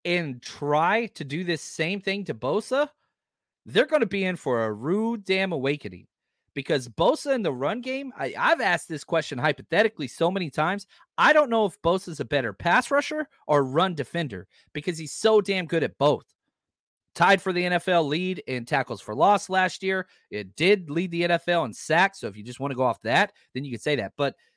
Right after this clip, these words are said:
if the Cardinals wanna come out here and try to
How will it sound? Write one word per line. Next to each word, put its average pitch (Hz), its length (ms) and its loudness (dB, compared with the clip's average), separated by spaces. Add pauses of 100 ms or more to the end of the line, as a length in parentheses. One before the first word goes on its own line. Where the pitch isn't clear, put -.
(840)
if 269 480 2
the 190 80 -4
Cardinals 208 460 4
wanna 170 180 -2
come 185 240 -4
out 202 220 4
here 110 420 -10 (680)
and 160 500 2 (200)
try 208 340 2
to 147 500 -2